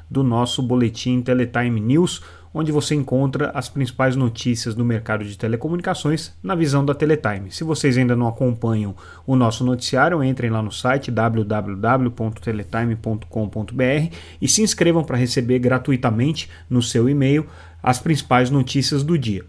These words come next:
Ou então, sigam a gente aqui nesse podcast, que a gente vai trazer todos os dias uma análise e alguns comentários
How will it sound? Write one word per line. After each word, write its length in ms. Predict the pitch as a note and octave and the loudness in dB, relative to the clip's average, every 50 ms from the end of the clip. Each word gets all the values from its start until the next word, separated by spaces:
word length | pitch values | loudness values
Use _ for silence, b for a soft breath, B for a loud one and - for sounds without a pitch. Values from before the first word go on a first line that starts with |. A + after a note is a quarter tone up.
| - | -6
Ou 100 | - - | -2 0
então, 380 | C4 B3+ - - E3 G3+ A3+ - - | 0 0 2 2 0 0 -2 -6 -14
sigam 340 | - - - D#3 D3 D#3+ D3+ | -12 -2 -2 0 2 2 2
a 60 | C#3 | 2
gente 260 | A#2 B2 B2 B2 - | 2 0 0 -2 -4
aqui 140 | A#2 - B2 | -6 -4 -2
nesse 180 | A#2+ A2+ A2 - | -2 -2 -4 -4
podcast, 560 | - B2 B2 B2 - - C#3 C3+ C#3 C#3 - | -4 -4 -4 -4 -4 -4 -2 -2 -2 -2 -4
que 80 | - | -6
a 40 | C3+ | -4
gente 180 | B2 B2+ A#2+ B2 | -4 -4 -4 -2
vai 120 | B2+ B2 | -4 -4
trazer 340 | A#2+ D3 D3 B2 G#2+ A#2 A#2+ | -2 -2 -2 0 0 -2 -2
todos 300 | A2+ - C#3 C3 B2 B2 | -2 -2 -4 -2 -2 0
os 140 | B2+ B2 A2 | 0 0 2
dias 320 | A#2 B2+ C3+ C#3 C3+ B B B B B B B | 2 2 2 2 0 B B B B B B B
uma 160 | - D3 D#3 | -4 0 2
análise 560 | C#3 B2 A#2+ B2 C#3 D3 D#3 D3 C3+ A#2+ A#2 A#2+ | 4 4 6 6 4 4 4 4 4 4 4 2
e 40 | |
alguns 300 | A2+ G#2+ G#2+ B2 C3+ - | 2 2 2 0 -2 -2
comentários 720 | - - C3 B2 A#2 A2 A2 A2+ A2 A2+ A#2+ B2 B2 - | -2 -2 0 0 0 0 -2 -2 -2 0 0 -2 -4 -8